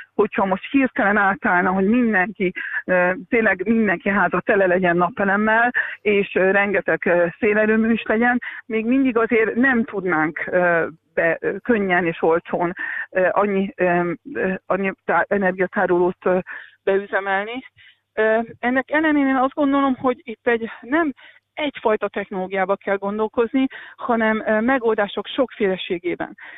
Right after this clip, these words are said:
Hiszen azt már látjuk, hogy bármilyen technológiával, ha egy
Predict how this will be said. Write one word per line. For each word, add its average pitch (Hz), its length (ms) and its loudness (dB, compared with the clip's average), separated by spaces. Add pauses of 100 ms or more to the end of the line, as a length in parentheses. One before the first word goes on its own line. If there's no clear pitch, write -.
(140)
Hiszen 220 640 -2
azt - 240 -6
már 240 200 2
látjuk, 285 520 0
hogy 190 180 -2
bármilyen 294 500 0
technológiával, 180 720 -4
ha 196 140 -8
egy 262 160 0